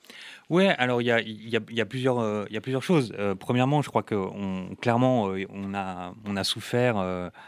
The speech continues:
d'un désengagement de l'État, euh, euh, à, à quelques moments clés de l'incendie, puisque faute de moyens, l'État a dû choisir. Euh,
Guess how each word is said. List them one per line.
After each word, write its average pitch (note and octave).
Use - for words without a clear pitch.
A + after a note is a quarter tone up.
d'un F#2+
désengagement A2
de A2+
l'État, A2
euh, F2+
euh, G2
à, F#2+
à A#2+
quelques A2+
moments A2+
clés C3
de A2+
l'incendie, A2+
puisque A#2
faute A#2+
de A#2
moyens, A2+
l'État G2+
a G2
dû F#2
choisir. C3
Euh, -